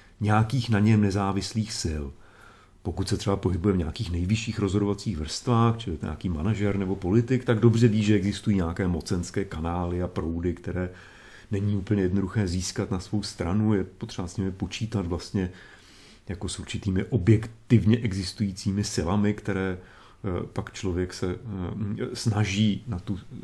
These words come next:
svoji stranu získat. Eh, podobně bude často vnímat třeba omezení, eh, nějakými silami přírody, jo, počasím, nečekaným chováním živů, epidemií a, a tak dále. Eh, čili, eh,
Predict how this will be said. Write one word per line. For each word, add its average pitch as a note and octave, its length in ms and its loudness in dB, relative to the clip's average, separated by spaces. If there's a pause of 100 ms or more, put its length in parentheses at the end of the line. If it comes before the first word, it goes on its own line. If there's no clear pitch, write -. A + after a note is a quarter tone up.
svoji F2+ 300 -4
stranu F#2 340 -2
získat. F2+ 480 -4 (840)
Eh, G2 140 -2
podobně G#2+ 440 4
bude G2 160 6
často - 280 0
vnímat F2+ 340 2
třeba F2 280 0 (140)
omezení, F#2 760 2 (580)
eh, F2+ 200 -4
nějakými E2+ 460 -4
silami E2+ 380 -2
přírody, F#2 600 0
jo, E2 160 -4
počasím, E2+ 760 -4
nečekaným E2 540 -4
chováním D#2+ 560 -4
živů, D#2+ 380 -4
epidemií F2 640 -2
a, - 60 -12 (160)
a A2 60 -6
tak F#2 240 -6
dále. G#2 400 -4 (960)
Eh, F#2 300 0 (260)
čili, A#2+ 420 8 (240)
eh, G#2+ 200 0